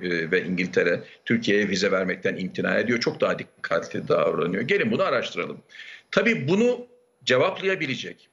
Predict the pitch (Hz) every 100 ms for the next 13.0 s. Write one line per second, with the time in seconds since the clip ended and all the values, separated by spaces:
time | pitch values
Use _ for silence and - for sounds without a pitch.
0 | - 120 185 214 185 139 110 - - 120
1 | 135 185 208 202 175 135 123 117 110 117
2 | - 156 208 190 117 95 92 80 - 98
3 | 95 95 92 87 87 82 80 80 80 78
4 | - 92 - - - _ - 190 127 107
5 | 92 - 82 78 - - - _ _ _
6 | _ - 156 160 139 - - 208 202 156
7 | 123 98 92 104 127 110 135 135 - 202
8 | 208 - 95 101 139 - 185 196 226 160
9 | 110 92 - 85 - 185 - - 92 -
10 | - - - 143 127 160 247 247 180 123
11 | 110 117 135 165 233 185 127 127 123 -
12 | 131 160 123 123 123 - 131 139 135